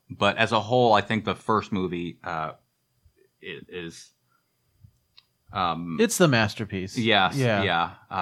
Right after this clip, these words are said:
Speaker 1: Um, at the same time, I, from watching this trailer, we just watched the trailer to, uh, Resurrections, uh, Matrix Four. That's, uh, due out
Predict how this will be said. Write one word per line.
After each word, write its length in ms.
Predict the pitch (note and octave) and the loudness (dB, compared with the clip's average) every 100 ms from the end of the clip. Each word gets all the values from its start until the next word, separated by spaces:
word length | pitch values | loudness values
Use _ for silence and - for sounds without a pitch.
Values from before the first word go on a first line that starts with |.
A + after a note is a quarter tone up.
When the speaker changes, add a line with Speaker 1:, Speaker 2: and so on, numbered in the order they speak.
| F2 E2+ | -2 -2
Speaker 1:
Um, 180 | E2+ - _ _ _ _ _ _ - - - A2+ _ - | -6 -16 _ _ _ _ _ _ -20 -20 -18 -20 _ -12
at 120 | A#2+ | -6
the 80 | A#2 | -2
same 240 | A2 C3 B2+ | 4 6 6
time, 420 | B2+ B2 G#2 G2 | 6 6 4 2
I, 360 | G2 G2 F#2 F2+ - - G2 G2 G2 F#2+ F2+ - _ _ _ _ - | 2 2 2 -4 -10 -14 -10 -10 -10 -12 -14 -16 _ _ _ _ -8
from 180 | - G#2+ | 0 4
watching 320 | A2 A#2+ G2+ | 4 4 0
this 120 | F#2 | -2
trailer, 260 | - A2+ F#2 | -2 -2 0
we 100 | F#2 | -2
just 200 | F#2 - | -6 -6
watched 260 | F2+ - | -6 -8
the 60 | C#2 | -16
trailer 300 | - E2 E2+ | -10 -8 -8
to, 320 | - D#2+ D#2 | -8 -8 -6
uh, 120 | E2+ | -6
Resurrections, 800 | E2 E2+ E2 D#2+ F2 - D#2 D#2 F2 | -4 -4 -4 -4 -6 -8 -10 -10 -10
uh, 180 | E2 | -10
Matrix 460 | D#2 E2+ F2 F2 - | -8 -8 -8 -10 -12
Four. 440 | - F2+ F2+ F2+ _ _ _ _ _ - | -8 -6 -4 -6 _ _ _ _ _ -14
That's, 180 | D2+ D#2+ | -10 -8
uh, 120 | D#2 | -6
due 200 | D#2 F#2+ | -4 0
out 300 | G#2+ A2 | 0 0